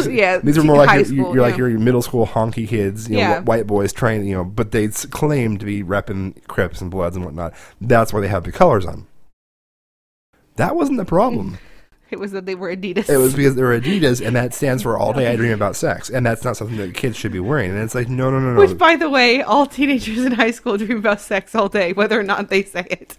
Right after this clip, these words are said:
Speaker 2: I know,
Speaker 1: <laughs>
Speaker 2: but it's just one of those things that it's, it's, that's not what the Adidas brand is about, and the Adidas brand was around before the song came out. I mean, but it's, it's people like that that are making these rules,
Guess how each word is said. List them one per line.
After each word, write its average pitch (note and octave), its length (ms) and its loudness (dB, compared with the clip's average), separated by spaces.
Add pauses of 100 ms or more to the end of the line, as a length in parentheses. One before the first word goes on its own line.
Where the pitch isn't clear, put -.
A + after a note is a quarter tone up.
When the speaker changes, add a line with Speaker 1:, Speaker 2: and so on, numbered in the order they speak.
Speaker 2:
I D#3+ 160 2
know, E3 160 4 (380)
Speaker 1:
<laughs> - 280 -4
Speaker 2:
but C#3 280 2
it's C3 220 4
just D#3 140 0
one D#3 120 2
of - 20 2
those C#3 120 0
things C#3 120 -2
that C3 140 -2
it's, A#2+ 160 -6
it's, C3 260 -6 (1040)
that's C#3+ 300 -4
not D3+ 260 -4
what D3 140 -4
the D3 160 -4
Adidas B2+ 320 -4
brand A#2 260 -2
is A2 80 -4
about, A2+ 380 -2
and G#2+ 260 -4
the B2+ 100 -4
Adidas C3 320 -2
brand C3 200 -2
was A#2 100 -4
around A2+ 320 -4
before A#2+ 480 -2
the A2 80 -2
song B2+ 320 -2
came G#2 240 -6
out. F2 160 -4
I F2+ 80 -10
mean, G2 240 -8
but C3+ 260 0
it's, D3 180 -2
it's C3+ 200 -2
people G#3 320 -2
like D3 200 -2
that E3+ 360 -2
that B2+ 140 0
are B2 80 0
making D3 340 -2
these A2 240 -2
rules, A#2+ 640 0